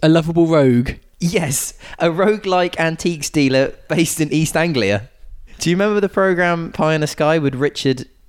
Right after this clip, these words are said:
Speaker 1: Griffiths?
Speaker 2: Yes, thank you. He plays Henry Crabb, an <laughs> on-duty police officer who's also the head chef of the restaurant.
Speaker 1: So he's a policeman and a chef. What has the sergeant got to say about that? The sta-, <laughs> the station captain.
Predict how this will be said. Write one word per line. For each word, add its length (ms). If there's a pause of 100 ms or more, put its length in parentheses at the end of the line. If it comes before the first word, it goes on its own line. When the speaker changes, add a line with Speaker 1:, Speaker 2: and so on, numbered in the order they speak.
(320)
Speaker 1:
Griffiths? 540 (180)
Speaker 2:
Yes, 460
thank 260
you. 300
He 180
plays 580
Henry 440
Crabb, 480 (680)
an 160
<laughs> 120
on-duty 500
police 320
officer 420
who's 200
also 440 (160)
the 100
head 180
chef 260
of 180
the 80
restaurant. 400 (680)
Speaker 1:
So 140
he's 180
a 40
policeman 600
and 240
a 40
chef. 340 (420)
What 160
has 100
the 60
sergeant 440
got 100
to 60
say 160
about 200
that? 240
The 60
sta-, 440
<laughs> 100
the 80
station 440
captain. 520